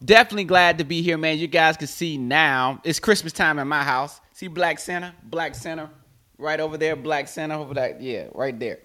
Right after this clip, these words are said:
Black Santa's right over there, man. So, uh, Christmas time in my house, man. You trying to have a Christmas after, you know, your whole life getting changed, man. So my whole family's still going through it. But, uh, yeah, man, we still trying to,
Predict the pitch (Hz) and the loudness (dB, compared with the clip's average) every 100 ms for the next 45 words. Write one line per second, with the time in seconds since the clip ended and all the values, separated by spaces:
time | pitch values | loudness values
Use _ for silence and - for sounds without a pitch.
0 | _ - 143 127 - 151 123 123 120 110 | _ 2 4 4 2 0 4 4 4 2
1 | 113 110 110 107 - 117 98 - - - | 2 0 0 -2 0 0 0 -8 -18 -16
2 | - 123 123 123 185 170 156 151 143 135 | 2 6 8 6 2 0 0 2 4 4
3 | 127 143 123 120 123 123 120 123 - 143 | 4 4 2 0 -2 0 0 -4 0 2
4 | 139 135 123 - 143 123 123 113 - _ | 4 2 0 -4 -4 -4 -6 -10 -10 _
5 | _ _ _ 135 135 - 143 131 123 113 | _ _ _ 4 4 4 2 4 4 2
6 | 104 - _ _ 127 175 139 113 95 80 | -2 -10 _ _ 4 6 6 4 2 -2
7 | _ _ _ - 120 139 123 123 120 104 | _ _ _ -4 0 2 2 2 2 0
8 | 120 98 95 123 110 104 101 104 104 104 | -6 -6 -6 -4 -4 -4 -8 -6 -6 -6
9 | - 104 107 123 131 120 127 113 113 - | -6 -6 -6 -6 -6 -6 -8 -6 -6 -6
10 | 113 107 107 104 101 117 151 - _ _ | -6 -4 -4 -4 -4 -2 -2 -4 _ _
11 | _ - 123 117 107 107 104 120 120 104 | _ -6 0 2 2 0 0 0 0 0
12 | 104 104 - 120 - 117 107 | -4 -4 -4 -6 -2 -2 -2